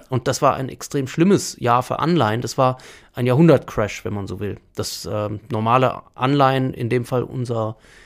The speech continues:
Bond-E T F, der hat, äh, sechzehn, siebzehn Prozent, glaub ich, verloren. Das ist im Grunde,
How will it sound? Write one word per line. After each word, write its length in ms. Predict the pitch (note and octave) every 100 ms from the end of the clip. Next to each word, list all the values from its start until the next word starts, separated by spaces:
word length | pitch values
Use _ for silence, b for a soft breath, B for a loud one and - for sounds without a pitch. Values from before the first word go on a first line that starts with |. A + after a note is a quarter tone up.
| b b b -
Bond-E 340 | C3 D#3+ A#2
T 160 | - C#3+
F, 200 | C3 -
der 140 | B2+
hat, 280 | B2 - -
äh, 220 | A#2 A2+
sechzehn, 360 | A2 A#2 - A#2+
siebzehn 260 | A#2 -
Prozent, 400 | - A2 - A#2
glaub 160 | B2 A2+
ich, 80 | G#2
verloren. 440 | A#2 A2+ C#3 G#2
Das 120 | G2
ist 180 | - A#2+
im 100 | A#2+
Grunde, 560 | G#2+ - C3+ D3+ C#3 B2